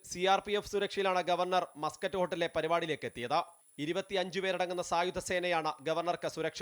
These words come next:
ഒരുക്കിയത്. പരിപാടിക്ക് ശേഷം മാധ്യമങ്ങളെ കണ്ട ഗവർണർ തന്റെ നിലപാടുകൾ വിശദീകരിച്ചു. തന്റെ ആവശ്യപ്രകാരമല്ല സി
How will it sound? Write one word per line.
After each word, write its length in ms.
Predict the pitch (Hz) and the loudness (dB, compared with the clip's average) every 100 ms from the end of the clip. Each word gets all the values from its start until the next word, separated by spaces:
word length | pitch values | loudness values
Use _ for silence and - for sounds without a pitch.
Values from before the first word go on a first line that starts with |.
| 156 | -2
ഒരുക്കിയത്. 340 | 123 117 113 160 - _ 151 | -2 -4 0 -2 -4 _ 0
പരിപാടിക്ക് 480 | 156 175 185 190 185 | 2 4 2 0 -6
ശേഷം 200 | 185 180 175 | -4 0 0
മാധ്യമങ്ങളെ 400 | 170 185 185 180 | 0 -2 -2 -2
കണ്ട 120 | 175 170 | -2 0
ഗവർണർ 280 | 170 170 170 160 - | 0 0 0 -2 -4
തന്റെ 180 | 156 165 | -4 -2
നിലപാടുകൾ 420 | 165 175 170 160 143 | 2 2 2 -2 -6
വിശദീകരിച്ചു. 500 | 135 127 110 131 165 - _ | -8 -6 -6 -4 -4 -6 _
തന്റെ 200 | 175 202 233 | -2 2 4
ആവശ്യപ്രകാരമല്ല 760 | 208 208 226 214 202 202 196 190 180 | 4 0 -2 2 4 4 4 2 2
സി 100 | - | 0